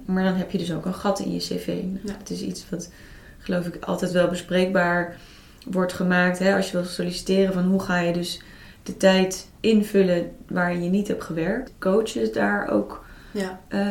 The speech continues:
Speaker 1: in, hoe ze dat aanpakken?
Speaker 2: Ja. Ja, we zoeken daar altijd een oplossing voor. Bij sommigen is het heel makkelijk. Dan kunnen we aangeven, "Oké, je hebt toen kinderen gekregen. Dus we zeggen
Speaker 1: Oh, ja.
Speaker 2: dat je thuis bent geweest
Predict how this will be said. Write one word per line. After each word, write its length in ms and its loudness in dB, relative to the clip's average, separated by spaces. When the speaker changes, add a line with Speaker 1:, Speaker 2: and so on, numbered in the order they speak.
Speaker 1:
in, 260 2
hoe 180 2
ze 80 -4
dat 200 -2
aanpakken? 880 0
Speaker 2:
Ja. 400 -4
Ja, 200 -2
we 60 0
zoeken 260 -2
daar 120 0
altijd 280 -6
een 140 -8
oplossing 640 -8
voor. 360 -12
Bij 180 -8
sommigen 360 -8
is 80 -8
het 100 -12
heel 120 -8
makkelijk. 520 -10
Dan 120 -14
kunnen 200 -12
we 60 -8
aangeven, 560 -10
"Oké, 140 -14
je 60 -10
hebt 160 -12
toen 400 -12
kinderen 320 -12
gekregen. 580 -18
Dus 340 -16
we 120 -14
zeggen 220 2
Speaker 1:
Oh, 60 2
ja. 60 0
Speaker 2:
dat 80 -6
je 140 -12
thuis 220 -6
bent 160 -14
geweest 580 -10